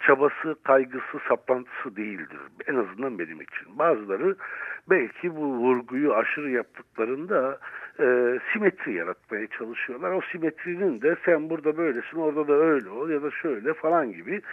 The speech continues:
e, biraz fazla yine kontraproduktif, yani verimli olmayan bir yöntem olduğunu düşünüyorum. Ancak, e, şimdi İsrail'den bir grup öğrenci gemiler organize ettiler. Duyduk, yani basında da okuduk.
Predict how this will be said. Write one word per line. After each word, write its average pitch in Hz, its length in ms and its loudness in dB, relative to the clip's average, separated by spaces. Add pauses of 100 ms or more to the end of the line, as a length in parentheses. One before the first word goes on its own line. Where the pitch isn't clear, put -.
(400)
e, 165 220 -2
biraz 196 220 -2
fazla 175 520 4
yine 165 240 2
kontraproduktif, 139 920 -4
yani 117 200 2
verimli 156 320 6
olmayan 151 500 0
bir 151 100 -4
yöntem 131 400 0
olduğunu 156 500 -10
düşünüyorum. 233 600 -2 (460)
Ancak, - 360 0 (500)
e, 156 80 0 (600)
şimdi 185 460 -4
İsrail'den 180 600 2
bir 180 80 -2
grup 170 300 -6
öğrenci 160 460 -2
gemiler 175 460 4 (280)
organize 85 580 -4
ettiler. - 420 -10 (280)
Duyduk, 98 280 -8 (340)
yani 90 220 -10
basında 90 440 -16
da - 40 -18
okuduk. 156 380 -10